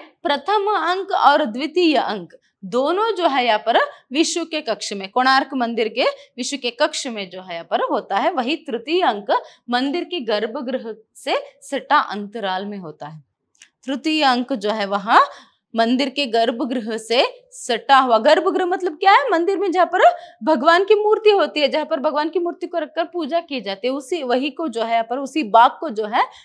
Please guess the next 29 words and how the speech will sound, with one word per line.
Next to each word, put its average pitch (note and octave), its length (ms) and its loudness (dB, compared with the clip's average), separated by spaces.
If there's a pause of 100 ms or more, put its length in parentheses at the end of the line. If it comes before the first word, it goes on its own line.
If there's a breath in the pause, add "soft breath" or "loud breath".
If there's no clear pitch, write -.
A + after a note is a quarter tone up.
(120)
गर्भगृह A#3 480 0
कहते F3+ 320 -10
हैं। F#3 140 -10 (240 soft breath)
तो G4 120 4
उसी F#4+ 200 4
से G4+ 140 -4
सटे D4+ 280 -2
अंतराल C4 560 0
को, A3 140 -8
मतलब B3 220 -6
उसी F4+ 160 -8
से F4+ 140 -6
लगा B3 200 -2
हुआ C4+ 200 -2
जो A#3+ 140 -4
एक, B3+ 220 -2
क्या C#4 680 -4
है, D4 100 -2
जगह A3 320 -2
होती G#3+ 340 -2
है, D#4 180 2 (260 loud breath)
वहां C4 360 8
पर D#4 140 8
जो G3+ 160 0
है D4+ 200 4 (260 loud breath)
तृतीय D4 420 -2
अंक G#3+ 360 -6
जो F3 180 -12
है C4+ 140 -6